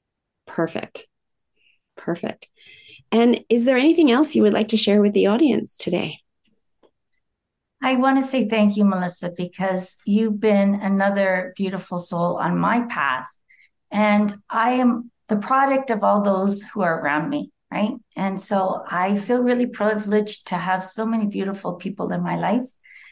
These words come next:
Speaker 2: And I just really cherish that.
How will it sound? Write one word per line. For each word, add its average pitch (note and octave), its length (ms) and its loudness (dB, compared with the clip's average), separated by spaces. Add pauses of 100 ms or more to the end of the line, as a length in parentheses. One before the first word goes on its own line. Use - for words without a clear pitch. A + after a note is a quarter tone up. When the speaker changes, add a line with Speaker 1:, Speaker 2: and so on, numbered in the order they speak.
(260)
Speaker 2:
And A3 420 0 (580)
I G#3 180 -4
just G#3 480 -10 (380)
really A3 220 0
cherish A#3+ 440 -4
that. - 240 -6